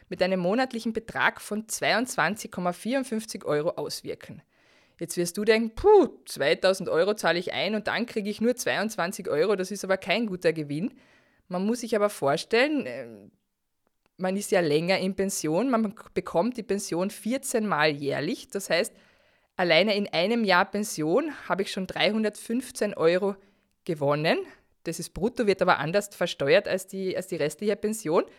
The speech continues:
Das heißt, ich habe das bald, diese zweitausend Euro, die ich mit dreißig Jahren eingezahlt habe, habe ich bald herinnen.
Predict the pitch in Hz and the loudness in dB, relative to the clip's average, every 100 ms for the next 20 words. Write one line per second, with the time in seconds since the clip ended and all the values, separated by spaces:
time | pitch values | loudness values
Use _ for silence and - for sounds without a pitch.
0 | _ _ _ _ 190 185 180 220 - 190 | _ _ _ _ -6 4 4 2 0 -2
1 | - 214 - 135 180 220 190 180 - 143 | 0 -6 -2 2 2 2 -4 -2 0 2
2 | 185 185 160 127 240 220 175 175 180 - | 0 -2 -2 4 4 4 0 -4 -8 -4
3 | 131 190 175 156 156 - 147 151 - 107 | -2 -2 -2 -4 -4 -6 -6 -6 -6 -8
4 | - - 160 262 311 _ - 180 185 - | -6 -2 0 0 -2 _ -8 -6 -6 -8
5 | - 156 - - 185 156 - - | -4 -4 -4 -6 -6 -6 -10 -20